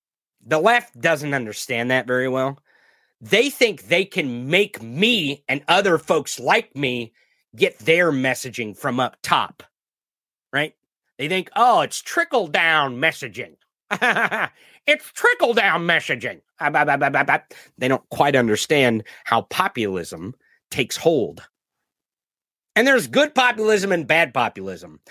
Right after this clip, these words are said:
All these are ideas, by the way. It's called ideology.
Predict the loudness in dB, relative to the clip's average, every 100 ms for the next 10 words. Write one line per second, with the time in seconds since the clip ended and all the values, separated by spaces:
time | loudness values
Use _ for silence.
0 | -6 2 2 2 2 2 2 2 0 -2
1 | -6 -8 -10 -12 -10 -14 -20 -20 _ _
2 | _ _ _ -2 0 2 2 2 2 2
3 | 0 -6 -12 -20